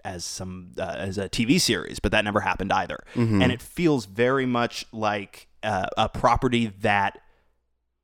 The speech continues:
Speaker 1: you could, you could pump more money into it, and I don't know if it's gonna be good ultimately.
Speaker 2: Yeah.
Speaker 1: But it, it seems like you put in a couple of, couple of names, right? And you just juke all the effects, and you can still play with the same heady cerebral stuff, but try to modernize it a little bit. That seems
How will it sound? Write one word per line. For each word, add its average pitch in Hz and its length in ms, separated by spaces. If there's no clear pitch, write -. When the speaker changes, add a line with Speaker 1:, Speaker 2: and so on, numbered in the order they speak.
Speaker 1:
you 165 220
could, 151 160
you 147 100
could 156 160
pump 123 240
more 123 200
money 113 280
into 135 240
it, 156 40
and 139 100
I 117 140
don't 170 140
know 147 180
if 131 120
it's - 300
gonna 120 240
be 101 360
good 117 400
ultimately. 101 680
Speaker 2:
Yeah. 92 240
Speaker 1:
But 110 280
it, 143 180
it 131 140
seems 135 240
like 123 120
you 123 120
put 135 240
in 131 80
a 117 60
couple 127 360
of, 117 180
couple 139 220
of 147 60
names, 131 680
right? 117 440
And 113 120
you 110 120
just 104 240
juke 117 320
all 107 160
the 104 100
effects, 143 560
and 113 160
you 110 60
can 113 100
still 113 220
play 113 180
with 110 140
the 98 80
same 104 240
heady 101 180
cerebral 127 420
stuff, 117 300
but 107 140
try 101 160
to 101 80
modernize 123 500
it 139 80
a - 20
little 135 160
bit. 143 280
That 123 180
seems 160 460